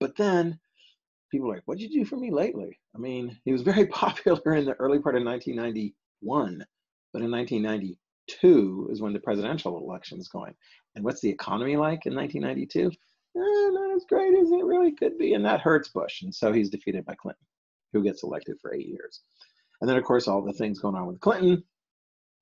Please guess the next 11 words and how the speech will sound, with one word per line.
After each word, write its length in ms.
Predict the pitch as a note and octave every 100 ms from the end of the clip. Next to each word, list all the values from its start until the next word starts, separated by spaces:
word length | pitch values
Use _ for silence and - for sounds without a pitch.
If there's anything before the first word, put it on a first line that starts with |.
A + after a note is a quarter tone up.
| _ _ -
Looks 180 | -
like 120 | G2+ G#2
the 80 |
country's 480 | B2 C#3 - G#3+ -
<laughs> 40 | -
ready 260 | F#3 F#3+
for 140 | - F3
another 260 | F3 F3+
Bush. 400 | F3 G#3+ D3+ - -
Close 260 | - - -
election. 480 | D#3+ - - C#3